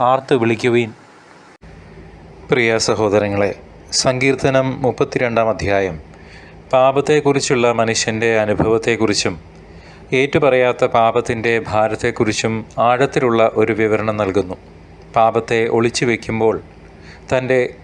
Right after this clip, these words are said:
എല്ലുകൾ ക്ഷയിക്കുകയും ശക്തി വേനൽക്കാലത്തെ വരൾച്ച പോലെ വറ്റിപ്പോവുകയും ചെയ്യുന്നതിനെപ്പറ്റി ദാവീദ് രാജാവ്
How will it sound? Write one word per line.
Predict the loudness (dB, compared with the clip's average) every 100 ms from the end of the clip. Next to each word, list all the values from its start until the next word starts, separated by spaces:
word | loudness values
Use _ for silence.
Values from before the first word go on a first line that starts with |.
| 0
എല്ലുകൾ | 0 2 2 2 0 -2 -8
ക്ഷയിക്കുകയും | -8 -2 -2 -2 -2 -2 -2 -4 -8 -18 -20 -20 -20 -20 -8 -4
ശക്തി | -2 -4 -6 -4 -4 -4 -8 -14
വേനൽക്കാലത്തെ | -4 -2 0 -2 0 0 2 -2 0 0 2
വരൾച്ച | 0 2 0 0 0
പോലെ | 0 0 0
വറ്റിപ്പോവുകയും | -2 -2 -2 0 0 0 0 -2
ചെയ്യുന്നതിനെപ്പറ്റി | -4 -4 -4 -2 -2 -4 -2 -4 -4 -8 -12 -2
ദാവീദ് | 0 0 -2 0
രാജാവ് | 0 0 0 2 2